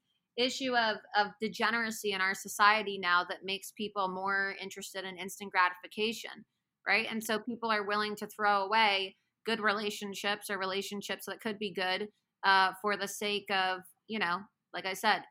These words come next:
instant gratification, or, uh, they've been led to believe that monogamy is not, uh, is not,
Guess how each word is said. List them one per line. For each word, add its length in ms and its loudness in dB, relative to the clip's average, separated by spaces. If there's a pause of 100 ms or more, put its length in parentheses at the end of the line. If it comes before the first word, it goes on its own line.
instant 280 -8
gratification, 960 4
or, 440 0 (360)
uh, 520 4 (120)
they've 200 0
been 320 -2
led 240 4
to 80 -8
believe 580 -4
that 280 -4 (180)
monogamy 640 -4
is 140 -12
not, 300 -4 (160)
uh, 240 -2 (380)
is 180 -8
not, 280 0